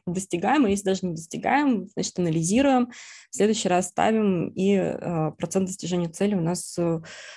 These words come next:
у-, увеличивается. А, смотри, возвращаясь к, тут, э, к, сразу к целеполаганию, достижению, достижению,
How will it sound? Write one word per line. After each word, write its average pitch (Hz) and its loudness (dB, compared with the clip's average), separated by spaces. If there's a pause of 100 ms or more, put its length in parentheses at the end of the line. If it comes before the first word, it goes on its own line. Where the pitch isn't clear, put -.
(100)
у-, - 2
увеличивается. 185 2 (280)
А, 165 2
смотри, 202 0
возвращаясь 185 0
к, - -10
тут, - -6
э, 165 2
к, 165 -12
сразу 175 -2
к 165 -2
целеполаганию, 175 0
достижению, 165 -2
достижению, 220 0